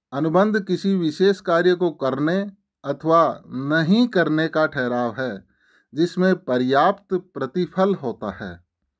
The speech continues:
यह बहुत ही सरल शब्दों में ब्लैकस्टोन ने कहा है कि अनुबंध में सामान्यतः किसी कार्य को करने या न करने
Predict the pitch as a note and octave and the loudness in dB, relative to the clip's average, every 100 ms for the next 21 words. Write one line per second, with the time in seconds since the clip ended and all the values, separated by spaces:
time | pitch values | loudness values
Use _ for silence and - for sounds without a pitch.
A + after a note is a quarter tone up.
0 | _ _ _ - C#3+ F3 D3+ F3+ F#3 F#3 | _ _ _ -6 0 2 2 2 0 -2
1 | B2+ - _ _ _ - E3+ G#3+ G3 E3 | -2 -8 _ _ _ -6 -2 -2 0 -4
2 | D3 E3+ E3+ D#3+ A#2 D3+ G3 E3 - - | -2 0 0 -2 0 0 0 0 -8 -4
3 | G3 F#3+ D3+ D3+ - _ _ _ - C3+ | 0 2 0 -2 -6 _ _ _ -6 -2
4 | D#3+ D#3+ B2+ D3 F#3+ _ _ _ _ _ | 0 0 0 -4 -8 _ _ _ _ _
5 | _ G3 G3 - - D3 D#3 E3+ G#3+ F#3+ | _ 0 0 0 -4 0 2 4 4 2
6 | A#2+ - _ _ _ - D3+ F#3 F#3+ - | 0 -2 _ _ _ -8 -2 0 0 -2
7 | C#3 D3+ F3+ G3+ G3+ F#3+ F#3 E3+ E3 F3+ | -2 2 2 2 2 2 2 -2 -2 -2
8 | F3+ E3 E3 F3 F3 D3+ - C3 D3 F3+ | 2 2 2 2 0 -2 -2 -2 0 0
9 | G3+ G3 _ _ _ _ - C#3+ E3 D#3 | -2 -6 _ _ _ _ -2 2 4 4
10 | - _ A#2+ D3+ G#3+ G#3 F3 C#3+ G2 | -2 _ -4 2 2 2 0 0 -4